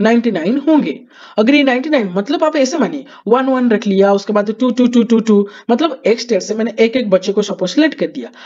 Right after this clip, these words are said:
After that टू, टू, टू, टू, टू, after that थ्री, थ्री, थ्री, after that फ़ोर, फ़ोर, फ़ोर, ऐसे होकर सभी bucks में नाइंटी नाइन, नाइंटी नाइन आ गया। अभी एक bucks में मेरे को extra चाहिए वन।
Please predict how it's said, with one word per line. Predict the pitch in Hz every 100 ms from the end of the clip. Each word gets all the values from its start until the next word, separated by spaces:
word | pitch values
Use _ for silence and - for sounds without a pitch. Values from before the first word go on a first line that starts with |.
| 190
After | 202 220
that | 220
टू, | 294
टू, | 277
टू, | - 247
टू, | 240
टू, | 220 170 -
after | 196 226
that | 233 -
थ्री, | 269
थ्री, | 254 247
थ्री, | 240 196
after | 160 185 220
that | 226 226
फ़ोर, | 262
फ़ोर, | 254 247 240
फ़ोर, | 170 - -
ऐसे | 226 240
होकर | 302 294
सभी | 302 - 208 269
bucks | 247 254
में | 269
नाइंटी | 269 226 226
नाइन, | 233 233
नाइंटी | 220 196 214 208 208 180 185
नाइन | 175 180
आ | 135
गया। | - 131 - _ _ _ _ _ -
अभी | 151 208 - -
एक | 277
bucks | 196 170 -
में | 170 220
मेरे | 196
को | 180
extra | 208 - 302
चाहिए | 277 160 151 220
वन। | 539 165 208